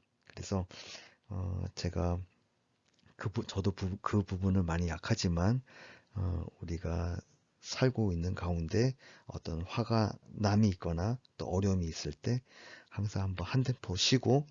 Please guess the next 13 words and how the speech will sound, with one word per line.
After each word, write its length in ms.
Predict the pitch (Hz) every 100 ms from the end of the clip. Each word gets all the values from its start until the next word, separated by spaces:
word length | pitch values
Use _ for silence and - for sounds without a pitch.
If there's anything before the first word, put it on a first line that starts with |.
| - - _
하느님의 520 | - 107 98 92 90
뜻이 280 | - 120 98
무엇인지, 720 | 98 95 - 90 82 107 147 - - _ -
그다음에 280 | - 87 87
이거를, 440 | 90 101 143 147 - -
화를 500 | - 113 113 143 151 - - -
성화시킬 680 | - 151 151 147 - - 131
수 160 | -
있는지 540 | 95 85 85 80 73 - _ -
이 160 | 95
부분을 580 | - 82 85 90 131 135 -
같이 260 | - -
한번 320 | 85 82 110